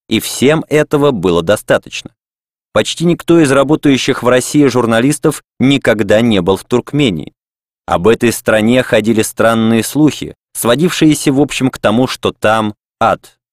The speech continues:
Менеджеры "Газпрома", в отличие от остальных россиян,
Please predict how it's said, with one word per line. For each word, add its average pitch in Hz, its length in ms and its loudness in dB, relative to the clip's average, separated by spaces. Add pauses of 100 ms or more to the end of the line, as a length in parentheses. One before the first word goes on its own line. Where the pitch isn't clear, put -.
(680)
Менеджеры 165 580 0
"Газпрома", 151 600 2
в 117 60 0
отличие 113 500 0
от 107 140 -2
остальных 117 500 0
россиян, 160 640 0